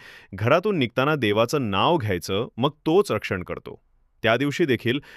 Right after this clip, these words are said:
घरातून निघण्याआधी आम्ही स्वामी समर्थ माऊलींना नमन केलं होतं. त्या क्षणी मला आईच्या त्या शिकवणीची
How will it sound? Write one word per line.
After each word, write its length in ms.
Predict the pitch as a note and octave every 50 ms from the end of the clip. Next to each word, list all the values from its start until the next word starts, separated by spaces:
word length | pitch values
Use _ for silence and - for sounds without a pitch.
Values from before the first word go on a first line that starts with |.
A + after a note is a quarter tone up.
| - - -
घरातून 420 | G2 G2 G#2+ A2 A#2+ C#3+ F3 F#3 D3+
निघण्याआधी 580 | A#2+ G#2+ G#2+ A2 C3 C#3 C3 G2 G#2 A#2 B2+
आम्ही 240 | - - G2 G#2+ A#2+
स्वामी 420 | B2 - - G#2+ G2+ G#2 A#2+ D#3 D3
समर्थ 360 | - B2 A2 A2+ A2 - B2+
माऊलींना 560 | A2+ G2 F#2 F#2 G2+ G#2+ A2+ A2+ G#2+ G2 A2+
नमन 420 | C3 A2 F#2+ F#2+ F#2+ G2+ G#2 G#2+ G2
केलं 160 | - F2+ D2+ D#2
होतं. 220 | - D#2+ - D2+ - - _ _ - - - - - _ -
त्या 160 | B2+ C3 D#3+
क्षणी 360 | F#3 - - D#3+ C3+ C3+ D3+
मला 280 | D#3+ D3 B2 A#2 C#3+ D3+
आईच्या 420 | - G2+ G2 G#2 A2+ A2+ - C3+ C3
त्या 160 | C3 C3 C3
शिकवणीची 640 | B2 - G#2 F#2+ - G#2+ A2 A2+ A2 - - A#2+ B2+